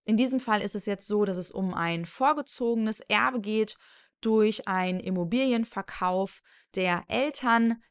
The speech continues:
die eben einen Teil ihres Portfolios jetzt schon zu Lebzeiten an ihre Kinder übertragen. Und so hat die Tochter das Geld aus dem Verkauf einer Immobilie im Rahmen einer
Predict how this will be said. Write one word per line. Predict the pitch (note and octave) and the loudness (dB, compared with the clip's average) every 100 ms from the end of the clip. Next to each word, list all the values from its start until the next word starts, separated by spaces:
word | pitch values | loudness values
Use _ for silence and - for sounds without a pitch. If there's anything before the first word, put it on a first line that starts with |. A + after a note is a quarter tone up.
| - | -6
die | G#3 - | -4 0
eben | G3+ G3 | -2 -2
einen | G3 | -4
Teil | - - F#3 F#3+ F#3+ - | -6 -2 0 2 0 0
ihres | G3+ F#3+ F#3 | 0 0 -2
Portfolios | - F3+ F3 - A3 A#3 A3 G#3 G#3+ G#3 - - _ | -6 -8 -8 -2 4 4 4 4 2 0 -6 -20 _
jetzt | G3 G3+ - - | -2 -2 -4 -6
schon | - F#3+ F#3 | -4 -2 -4
zu | - | -4
Lebzeiten | F3+ F#3+ A3 _ - G3+ F#3+ F#3+ - G3 G3 _ _ | -4 -2 -4 _ -4 -2 -2 -2 -4 -6 -6 _ _
an | A#3 B3 | 2 4
ihre | A3+ G#3 | 0 -2
Kinder | - G3+ G3 F#3+ | -2 -2 0 -2
übertragen. | E3+ F3 - - - E3+ F3+ D#3 _ - - - | -2 -4 -4 -8 -2 -2 -2 -6 _ -20 -20 -6
Und | |
so | G#3 B3 | 0 2
hat | C4 | 2
die | A3+ | -2
Tochter | - C4 - C4 B3 | -2 -2 -2 -2 -2
das | - | -4
Geld | - G#3 A3 A3+ _ - _ | -2 2 2 2 _ -20 _
aus | - G#3 A3 | 2 2 2
dem | - G#3+ | 0 -4
Verkauf | G3+ - F#3+ - F#3+ G#3 A3+ - | -2 -4 -6 -2 2 2 0 -2
einer | F#3 G3+ G3+ G3 G3 | -2 0 2 0 0
Immobilie | - F#3+ F3+ E3+ A#3 B3 A3+ | -2 -2 -2 0 4 6 4
im | F#3+ F#3 | 0 -2
Rahmen | F3 F#3 G3 G3+ | 2 4 4 2
einer | F3+ F3+ F3+ | 0 0 0